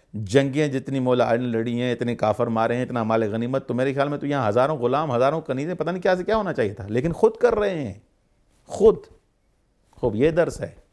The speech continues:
یہ زندگی۔ فلما قدم رسول اللہ دخل المسجد فتوجہ نحو بیت فاطمہ، رسول خدا آئے، مسجد میں آئے اور رسول جناب سیدہ کے گھر آئے، کما کان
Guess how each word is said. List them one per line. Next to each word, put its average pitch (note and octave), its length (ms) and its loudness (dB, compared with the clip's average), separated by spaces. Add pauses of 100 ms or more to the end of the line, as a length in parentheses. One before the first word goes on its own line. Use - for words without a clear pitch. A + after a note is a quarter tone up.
(140)
یہ A#2+ 140 0
زندگی۔ G#2+ 420 0 (1160)
فلما A#2 300 2
قدم D3+ 340 0
رسول G2 280 -4
اللہ F#2 320 -4 (920)
دخل A2+ 380 2
المسجد A2+ 540 -2 (640)
فتوجہ B2+ 580 4
نحو C3+ 280 0
بیت G#2+ 320 0
فاطمہ، - 380 -10 (220)
رسول A#2+ 240 0
خدا A#2+ 280 4
آئے، C#3 180 2
مسجد A2 320 -8
میں G#2 120 -4
آئے A#2+ 200 2
اور A#2 120 0
رسول G2+ 440 -4
جناب G#2 280 0
سیدہ G#2 360 0
کے F#2 100 -6
گھر G#2+ 180 0
آئے، C#3 200 2 (500)
کما A#2 260 4
کان C#3 320 2